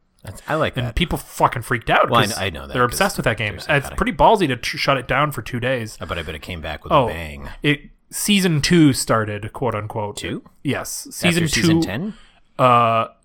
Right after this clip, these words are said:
Speaker 2: sorry, chapter two
Speaker 1: Oh,
Speaker 2: started.
Speaker 1: okay.
Speaker 2: After season ten ended. And it was, like, a new map, and there's all these new rules and
Speaker 1: Hmm.
Speaker 2: characters and whatnot. And so, uh,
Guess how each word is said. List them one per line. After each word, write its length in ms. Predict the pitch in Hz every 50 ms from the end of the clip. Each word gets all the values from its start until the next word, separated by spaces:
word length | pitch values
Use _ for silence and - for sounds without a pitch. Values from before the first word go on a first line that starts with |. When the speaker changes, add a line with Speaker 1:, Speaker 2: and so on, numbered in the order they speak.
| _ _ _ _ _ _ _ _ _ _ _ _ _ _ _ _ _ _ _ _ _
Speaker 2:
sorry, 300 | - - 196 151 120 113
chapter 520 | - - - 180 170 151 - - - 113 98
two 360 | - - 117 110 92 98 107 - _ _ -
Speaker 1:
Oh, 120 | 117 110
Speaker 2:
started. 400 | 104 117 98 90 101 98 98 104 - _ _ -
Speaker 1:
okay. 300 | - 87 - - - - - -
Speaker 2:
After 220 | 147 143 - - 123
season 280 | - - 143 127 139
ten 180 | 123 - 131 120
ended. 380 | 110 104 104 98 101 98 107 - - - - - - -
And 160 | - 123 127 123
it 100 | 120 123
was, 120 | 123 117
like, 120 | 135 117
a 40 | 131
new 220 | 131 139 165 175 170
map, 360 | 156 147 143 143 143 139 151
and 80 | 127
there's 160 | 123 123 120 139
all 80 | 135 131
these 140 | 139 123
new 140 | 131 131 123
rules 400 | 120 117 120 120 120 120 120 107
and 80 | 113 101
Speaker 1:
Hmm. 40 | 107
Speaker 2:
characters 360 | 110 110 104 - 117 113 98
and 80 | 101 101
whatnot. 400 | 104 - - 110 104 98 98 -
And 80 | - 107
so, 280 | - - 101 98 98 101
uh, 80 | 107